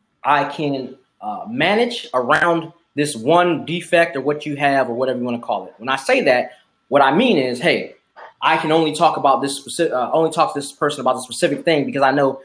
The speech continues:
he or she can help me with it, but I'm not gonna, uh, invest in X, Y, and Z amount of time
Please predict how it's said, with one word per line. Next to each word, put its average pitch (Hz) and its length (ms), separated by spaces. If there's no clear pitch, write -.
he 170 160
or 139 80
she 147 180
can 120 140
help - 220
me 143 80
with 127 180
it, 120 180
but 131 100
I'm 147 140
not 165 220
gonna, 127 320
uh, 117 220
invest 143 540
in 135 160
X, 139 200
Y, 131 200
and 120 120
Z 127 360
amount 123 260
of - 100
time 127 440